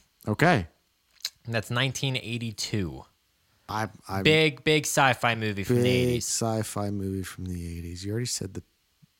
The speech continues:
Speaker 1: you already said some of those. Oh.
Speaker 2: Actually, this is the highest grossing film of the eighties.
Speaker 1: What am I missing? I don't know.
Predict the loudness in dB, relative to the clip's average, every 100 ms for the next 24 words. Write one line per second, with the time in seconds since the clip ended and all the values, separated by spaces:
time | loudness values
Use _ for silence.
0 | _ _ _ _ -8 -4 -4 -4 -6 -6
1 | -8 -12 -12 -10 -8 -8 -12 -16 _ _
2 | _ _ _ _ _ _ 2 4 6 4
3 | 4 2 2 2 4 4 4 4 2 2
4 | 2 2 2 0 0 2 2 2 0 -2
5 | -4 -6 -6 -4 -4 -8 _ _ _ _
6 | _ _ _ _ -20 -20 _ _ _ _
7 | _ -12 -12 -14 -20 -18 -12 -4 0 2
8 | 0 -4 -10 _ _ _ _ _ _ _
9 | -2 2 2